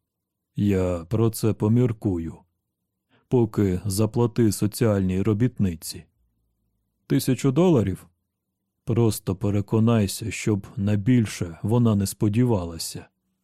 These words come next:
Лежачи в темряві на Мейсоновій канапі, Марго Верджер прислухалася до розмови Кордела і Мейсона. На її щоках утворилася кірка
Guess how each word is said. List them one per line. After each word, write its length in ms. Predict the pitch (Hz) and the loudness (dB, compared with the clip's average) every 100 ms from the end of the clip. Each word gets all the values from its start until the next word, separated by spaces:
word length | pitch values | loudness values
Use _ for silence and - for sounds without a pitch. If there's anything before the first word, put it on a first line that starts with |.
| _ _ _ _ _ _ _ _ _ _ _ _ _ _ _ _ _ _ _ _ _ _ _ _ | _ _ _ _ _ _ _ _ _ _ _ _ _ _ _ _ _ _ _ _ _ _ _ _
Лежачи 480 | - 131 139 120 - | 0 2 2 2 0
в 60 | 104 | -2
темряві 640 | - 139 123 117 110 101 | 0 2 2 2 2 2
на 160 | - 107 | 2 2
Мейсоновій 540 | 117 117 - 110 104 | 4 2 0 0 2
канапі, 600 | 104 113 123 135 - 104 - _ _ _ - | 0 0 2 0 -2 -12 -14 _ _ _ -2
Марго 380 | 107 107 117 | 0 2 0
Верджер 520 | 117 135 117 101 92 - _ | 2 0 0 -4 -6 -12 _
прислухалася 800 | - 143 - 147 - 147 107 - | -6 -4 -2 -4 0 0 0 0
до 140 | 98 101 | -2 0
розмови 460 | 107 107 117 98 | 0 2 2 2
Кордела 680 | 95 113 101 107 123 113 101 - | -2 -4 -4 -2 0 2 0 0
і 100 | 131 | 0
Мейсона. 580 | 120 87 - 147 147 - _ _ _ _ _ - | 0 -2 -6 -10 -10 -14 _ _ _ _ _ -2
На 140 | 110 | 0
її 180 | 107 110 | 2 0
щоках 640 | - 107 104 131 117 - - | -2 -4 -2 0 -2 -4 -8
утворилася 680 | 135 139 139 131 113 - | -4 -2 0 0 0 -2
кірка 520 | 110 - 135 95 101 | -4 0 -2 -2 -10